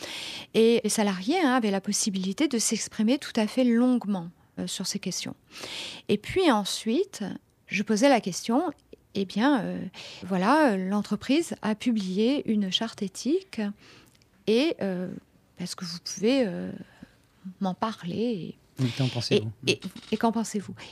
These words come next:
Speaker 1: Et à ce moment-là, ça permettait, en fait, le, la structuration de l'entretien permettait véritablement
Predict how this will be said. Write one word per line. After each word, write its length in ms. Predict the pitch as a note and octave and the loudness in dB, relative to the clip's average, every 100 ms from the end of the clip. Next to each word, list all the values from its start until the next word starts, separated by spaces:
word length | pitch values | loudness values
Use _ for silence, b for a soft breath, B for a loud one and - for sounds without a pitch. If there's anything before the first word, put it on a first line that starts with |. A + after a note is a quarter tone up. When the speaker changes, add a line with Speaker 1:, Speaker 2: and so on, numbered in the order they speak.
| B | B
Speaker 1:
Et 120 | - - | -4 2
à 120 | D#4 | 2
ce 160 | D#4+ D#4 | 4 2
moment-là, 320 | C#4 C#4 F#4 | 4 6 4
ça 180 | F4+ A#3+ | 2 0
permettait, 640 | - C#4+ C#4 C#4 C4 C4 | 0 2 2 2 2 -2
en 100 | G#3 | -2
fait, 220 | F#3+ G3 - | -4 -6 -6
le, 100 | - | -10
la 140 | - G3 | -6 -6
structuration 680 | - E4 - D4 C#4 - | -2 -2 0 2 2 2
de 60 | B3+ | 0
l'entretien 400 | G3 - G#3 D#4+ | 0 -6 -4 -2
permettait 560 | E4 A#3+ B3 A#3+ A#3 G3 | 0 2 2 0 -4 -2
véritablement 800 | G3+ D4 D#4 C#4+ A#3 G#3+ G#3+ | 2 4 4 2 2 2 -2